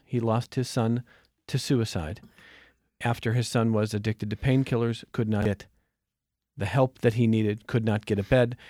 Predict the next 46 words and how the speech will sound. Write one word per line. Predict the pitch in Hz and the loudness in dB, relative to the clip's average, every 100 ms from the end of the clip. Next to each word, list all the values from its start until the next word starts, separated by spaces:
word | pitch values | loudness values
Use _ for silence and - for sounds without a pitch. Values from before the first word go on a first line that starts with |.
| - | -2
And | 117 | 0
if | 117 | 2
you're | 135 | 2
just | 135 208 | 2 2
joining | - 160 160 | 4 4 4
us | 135 | 2
and | - | 0
you | 123 | 0
heard | 131 135 | 2 2
Avi | 127 123 | 4 4
mention | 120 139 127 107 | 4 2 2 0
that | 101 | 0
he | 127 | -4
gives | 127 147 147 | 0 0 0
his | 165 - | -2 0
team | - 175 135 | 2 4 4
five | 135 - 127 147 | 0 2 2 2
minutes | 147 143 - | 0 -2 -2
and | 139 | -4
forty-seven | - 139 143 - 135 139 | 0 2 2 0 0 0
seconds | - 127 110 98 - - - - - _ - | 0 0 0 -4 -6 -18 -20 -20 -20 _ 2
to | 120 | 2
turn | - - 139 143 127 | 2 0 2 2 0
things | - 147 139 123 | -2 0 2 4
around | 123 120 113 | 4 4 2
on | 92 | 0
the | 95 | -4
phone, | 92 67 | -6 -8
to | - | -6
take | 131 131 | -4 0
that | - 147 | 2 2
call | - 127 120 | 2 2 2
and | |
to | 113 | 0
get | 107 123 139 | 0 2 2
an | |
answer | 139 139 - 120 104 104 | 2 2 0 -2 -2 -2
that | 110 110 | -2 0
is | 113 101 - - _ _ _ _ _ _ | -2 -2 -8 -20 _ _ _ _ _ _
positive, | - 160 151 120 85 120 | -2 2 2 2 -4 0
that | 131 | 2
is | 131 - _ _ | 2 0 _ _
hopeful. | - - 208 - - - - _ _ - _ - | -10 2 2 2 -8 -8 -8 _ _ -20 _ -4
Um, | 120 113 110 - | 0 0 -2 -2
the | 123 | 2
reason | 131 139 139 143 | 2 4 0 -2